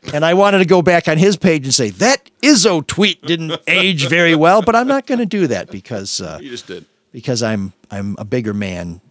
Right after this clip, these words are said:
Speaker 1: than Dan. Uh, height-wise, width-wise, he's got me beat.
Speaker 2: <laughs> When,
Speaker 1: And
Speaker 2: when,
Speaker 1: that's not
Speaker 2: uh,
Speaker 1: a shot. It's just, it's volume.
Speaker 2: when do they play again? I don't even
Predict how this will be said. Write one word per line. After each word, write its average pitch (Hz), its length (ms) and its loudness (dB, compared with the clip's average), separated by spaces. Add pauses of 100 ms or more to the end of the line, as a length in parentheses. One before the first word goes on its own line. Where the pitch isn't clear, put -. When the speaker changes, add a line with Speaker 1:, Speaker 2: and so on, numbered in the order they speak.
Speaker 1:
than 98 400 -10
Dan. 90 420 -10 (140)
Uh, 107 180 -6 (200)
height-wise, 147 640 0
width-wise, 143 420 0
he's 117 100 -4
got 101 160 -8
me 82 120 -14
beat. - 260 -20
Speaker 2:
<laughs> - 60 -20
When, 165 200 0 (380)
Speaker 1:
And 165 180 -2
Speaker 2:
when, 143 140 2
Speaker 1:
that's 151 160 2
not 143 160 0
Speaker 2:
uh, - 40 -2
Speaker 1:
a - 20 -2
shot. 95 320 -2
It's 104 180 -6
just, 101 240 -8
it's 95 140 -10
volume. 87 400 -10
Speaker 2:
when 139 100 -4
do 147 80 -2
they 139 120 0
play 131 240 0
again? 139 300 -6 (640)
I 101 60 -8
don't 107 40 -2
even 151 100 2